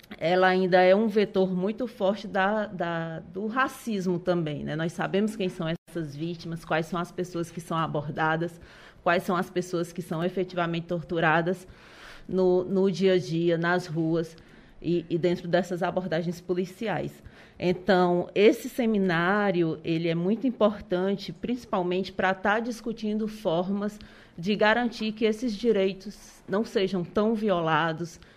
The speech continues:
que essas autoridades, que essas, esses agentes de segurança pública que deveriam prisar pela, é, que deveriam garantir a segurança dessas pessoas, que eles possam estar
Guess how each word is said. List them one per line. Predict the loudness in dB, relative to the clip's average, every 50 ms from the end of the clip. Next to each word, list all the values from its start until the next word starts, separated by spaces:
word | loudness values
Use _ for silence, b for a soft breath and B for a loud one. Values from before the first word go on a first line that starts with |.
| B B B _ -2
que | 2 4
essas | 4 4 4 2 0 -2 -2 -2 -2 2
autoridades, | 2 2 2 2 2 2 2 2 2 2 2 2 2 2 2 0 -2 -4 -6 -8 -10 -14 -10 -6
que | -2 -2
essas, | -2 -2 -4 -4 -4 -4 -4 -6 -8 -14 B B B B B B B B
esses | -6 -6 -4 0 2
agentes | 2 4 4 4 2 0 0 -2 -6
de | -6 -2
segurança | 0 0 2 4 4 4 4 4 2 -2
pública | 0 2 4 4 4 2 0 -2
que | 0 0 2
deveriam | 2 2 2 2 2 2 2 0 0
prisar | 0 0 -2 -2 0 0 0 0 0
pela, | -2 -2 -2 -2 -4 -6 -10 -20 -20 -20 _ -20 -20 -16 -8
é, | -4 -2 0 2 2 2 0 0 -2 -2 -4 -6
que | -6 -6 -4
deveriam | -2 -2 0 0 0 0 0 2
garantir | 4 4 4 4 4 2 0 -2 -2 2 4
a | 6 6
segurança | 4 2 0 0 2 2 2 2 2 0
dessas | -2 -2 -2 -2 -6 -8
pessoas, | -4 -2 -2 -2 -2 -4 -6 -4 -2 -2 -2 -4 -6 B B B B B B B B B B B -10
que | 0 2 4
eles | 6 6 6 4 2 -2 -6 -8
possam | -14 0 4 4 6 6 4 2 2 0 0 0 0 -2 -4 -6 -12 -18 -20 _ _ _ _ _ _ _ _ _
estar | -2 -2 0 0 -2 -4 -2 2 4 6 6 8 6 6 6 6 4 4 4 4 4 2 2 0 0 0 -2 -4